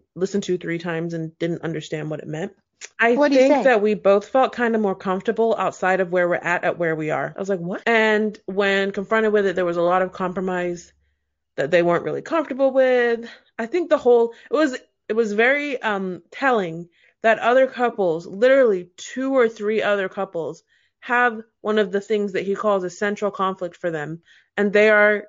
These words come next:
Speaker 1: just working past it, <laughs> which is the, the timeline for
Speaker 2: Mm-hmm.
Speaker 1: having kids. They're, they're compromising, they're working on it. Meanwhile, you're like, "Oh, that's a deal breaker." And then he said that they friend zoned each other. I don't understand. People just like to throw around the word friend.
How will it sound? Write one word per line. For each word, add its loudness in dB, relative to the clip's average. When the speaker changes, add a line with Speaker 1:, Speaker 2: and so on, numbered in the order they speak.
Speaker 1:
just 0
working 2
past -6
it, -12
<laughs> -2
which 4
is 2
the, 2
the 4
timeline 4
for 2
Speaker 2:
Mm-hmm. -2
Speaker 1:
having -4
kids. -6
They're, 0
they're -2
compromising, -2
they're 2
working 0
on -2
it. -6
Meanwhile, 0
you're 0
like, 0
"Oh, 4
that's 2
a -10
deal 4
breaker." -2
And -2
then 2
he 2
said 4
that 2
they 4
friend 0
zoned 0
each -4
other. 2
I 2
don't 2
understand. -2
People 6
just 2
like 2
to -2
throw -2
around -2
the -6
word -4
friend. -10